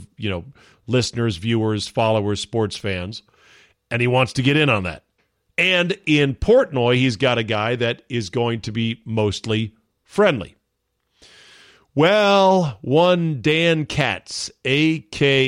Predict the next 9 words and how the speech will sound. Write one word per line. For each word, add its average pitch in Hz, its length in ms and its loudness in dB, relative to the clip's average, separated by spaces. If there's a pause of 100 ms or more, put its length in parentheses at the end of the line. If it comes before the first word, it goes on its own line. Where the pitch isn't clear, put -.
(120)
A 120 420 2
Big 107 340 -4
Cat, 87 320 -4 (680)
did 180 440 2 (140)
not 139 600 0 (400)
like 123 320 0
it 120 240 -2 (140)
at 104 160 0
all. 95 360 -2